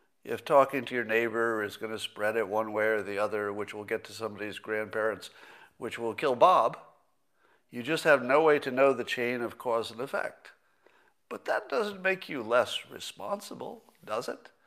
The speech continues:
It just makes it harder to know who did what,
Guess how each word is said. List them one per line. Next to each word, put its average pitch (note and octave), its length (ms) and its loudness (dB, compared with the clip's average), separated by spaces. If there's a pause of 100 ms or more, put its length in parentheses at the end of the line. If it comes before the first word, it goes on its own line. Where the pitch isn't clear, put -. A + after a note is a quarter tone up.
(400)
It F3 120 -14
just G3 260 -4
makes G3+ 320 -2
it F#3+ 100 -2
harder F3+ 400 2
to F3+ 140 -6
know F3 880 2 (520)
who F#3 240 -8
did F3 240 0
what, - 360 0